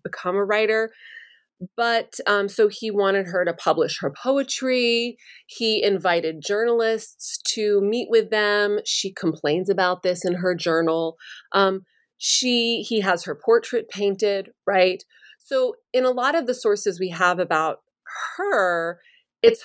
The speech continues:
her kind of bristling at the performance expected of her as a public figure. And while there are things that she really liked about acting,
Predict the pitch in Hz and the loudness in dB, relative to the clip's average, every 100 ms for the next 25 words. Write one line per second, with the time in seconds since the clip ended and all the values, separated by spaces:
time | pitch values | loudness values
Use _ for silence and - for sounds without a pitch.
0 | - 262 277 - 240 220 202 165 147 180 | -4 0 0 0 -2 2 0 -2 -8 4
1 | 196 226 - 220 185 175 165 - - 165 | 4 4 0 0 2 0 0 0 0 2
2 | 165 - 180 175 202 180 - 180 185 208 | 0 -2 -6 -2 -4 -4 -2 0 2 2
3 | 202 190 165 - - 190 196 202 175 180 | 0 -4 -6 -6 0 0 0 -2 -2 0
4 | 165 170 165 - 156 160 151 - 320 285 | 0 0 -4 -4 0 0 -2 -6 -4 -2
5 | 202 180 170 165 170 - - - _ 254 | 0 0 0 -2 -8 -20 -20 -20 _ -4
6 | 262 262 262 254 214 226 214 302 320 294 | 0 0 0 0 2 0 0 -2 0 2
7 | 202 - 208 180 190 170 156 151 160 269 | 0 0 -2 0 0 0 0 0 2 0
8 | - 196 151 147 - 151 - 170 156 151 | 0 0 2 0 -2 -6 0 2 2 0